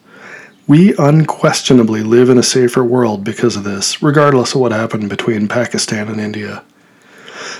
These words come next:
The current state of mild detente between the United States and Soviet Union no doubt stems from this moment. Unfortunately for Robert Kennedy,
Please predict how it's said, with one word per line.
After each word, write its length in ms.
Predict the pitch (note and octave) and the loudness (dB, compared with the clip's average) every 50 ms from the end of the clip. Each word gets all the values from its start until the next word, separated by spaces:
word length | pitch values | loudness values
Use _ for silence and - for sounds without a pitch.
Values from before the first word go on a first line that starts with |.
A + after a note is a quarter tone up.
| - _ | -12 _
The 100 | - - | -6 -4
current 340 | - - F3+ G3 A3 G3 F3+ | 0 4 4 6 6 4 2
state 380 | - - E3+ D#3 D3+ F3 - D#3 | 0 0 2 2 2 0 0 -2
of 120 | C3 A#2+ | -2 0
mild 460 | C3 B2+ B2 C3 C#3+ D3+ D3+ C#3 C3+ | 2 2 4 4 4 4 4 4 4
detente 580 | C3+ C3 B2 - C3+ C3 A#2 G#2+ G#2 A2 - - - C3 | 4 4 4 4 0 0 0 -2 -4 -8 -12 -12 -4 0
between 320 | B2 A#2+ - - C3+ C3+ C3+ | 0 0 2 4 4 4 4
the 80 | C#3 | 4
United 400 | C3+ C3 C3 B2+ C3 C3 C3 B2+ | 4 4 4 4 2 2 0 -2
States 340 | - - A#2+ A#2 A2+ - - | -2 -2 -2 -2 -2 -4 -6
and 80 | - - | -6 -4
Soviet 380 | - C#3 C3 A#2 B2+ C3 C3 | -2 -2 0 0 0 0 0
Union 440 | A#2+ A#2 A2+ G#2+ G#2+ G#2+ G#2+ G2+ - _ _ - - - - _ _ - | 2 0 0 -2 -2 -6 -10 -12 -16 _ _ -20 -20 -20 -20 _ _ 0
no 260 | C3 C3+ C3+ D3 D3 | 2 4 4 4 4
doubt 460 | C3+ C3+ C3+ C3 A#2+ G#2+ G#2+ - - | 4 4 4 4 4 2 -2 -4 -6
stems 500 | - - - C3 A#2+ A2 G#2 G#2 F#2+ - | -6 -4 -2 -2 -2 0 -2 -2 -4 -6
from 280 | - - - A#2+ A2 A2 | -8 -8 -6 -4 -2 0
this 200 | A#2 A#2 - - | 0 0 0 0
moment. 360 | B2 A2 G2+ G2+ G2+ G2+ - _ _ _ _ _ _ _ _ _ _ _ _ _ _ _ _ _ _ _ _ _ _ _ _ | 0 -2 -2 -6 -8 -12 -16 _ _ _ _ _ _ _ _ _ _ _ _ _ _ _ _ _ _ _ _ _ _ _ _
Unfortunately 560 | - C3 B2 - F#3 F#3 F3+ - G3 F3+ E3 D3+ | 0 0 4 6 6 4 6 6 4 4 4 4
for 160 | - F3 D#3 | 4 4 6
Robert 400 | D3+ D3+ D#3 D#3 D#3+ D#3 - - | 6 6 6 4 4 0 0 -2
Kennedy, 500 | - D#3+ D#3 D3 B2 A2+ A2 G#2 G2 | 0 2 4 4 4 4 2 0 -2